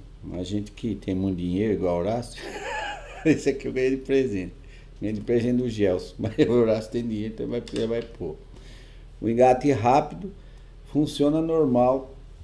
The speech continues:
pra você pôr na viola pra dar mais segurança, né? Aí engatou.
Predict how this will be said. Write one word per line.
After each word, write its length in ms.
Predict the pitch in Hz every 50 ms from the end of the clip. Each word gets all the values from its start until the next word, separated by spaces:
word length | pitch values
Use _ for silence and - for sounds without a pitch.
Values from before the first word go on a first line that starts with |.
| - - - - -
pra 160 | - 120 120
você 580 | 120 120 131 135 135 - - 117 110 123 123 120 - - - - - - - - - - - - - - - - - - - - - - -
pôr 120 | - 113 113
na 120 | 113 120
viola 340 | 117 110 110 113 117 123 127
pra 140 | 123 127 120
dar 140 | 123 120 120
mais 240 | 120 120 120 120
segurança, 720 | - - 135 131 127 135 135 127 110 107 101 101 101 - 92
né? 280 | 92 107 123 135 135 117
Aí 100 | 104 107
engatou. 720 | 117 123 135 135 135 - - - 143 151 180 202 - -